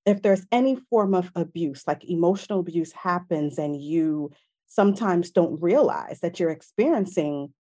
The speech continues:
emotional abuse, right? So when you start to gain, like, go to therapy for yourself, start to grow and realize some things, try and have conversations. If it's just not moving forward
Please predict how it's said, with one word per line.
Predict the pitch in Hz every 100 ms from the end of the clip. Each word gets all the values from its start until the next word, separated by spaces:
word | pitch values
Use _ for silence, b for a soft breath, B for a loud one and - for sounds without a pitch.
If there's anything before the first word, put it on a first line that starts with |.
| _
emotional | 190 175 160 156 - 156 147 147 - -
abuse, | 151 143 120 - - -
right? | 160 156 151
So | -
when | 156 170 175 170
you | 165 160 151 - b
start | _ - 233 233 -
to | 220
gain, | 185 190 190 180 170 -
like, | 165 156
go | - 196
to | 214
therapy | 196 175 170 175 185 180 - -
for | 180
yourself, | 165 147 - 190 175 185 196
start | - - 170 -
to | - 151 147
grow | - 170 170 170 175 175 -
and | 160 151 147 139 b _ _
realize | 165 175 180 175 160 160 -
some | 156
things, | 165 175 165 160 156
try | - 196 170
and | 175
have | 170 160
conversations. | - 160 160 151 151 156 - 160 147
If | 151 -
it's | 127
just | - 202 196
not | 160 156 160 170
moving | 190 208 180 160 156 _
forward | 147 151 185 285 349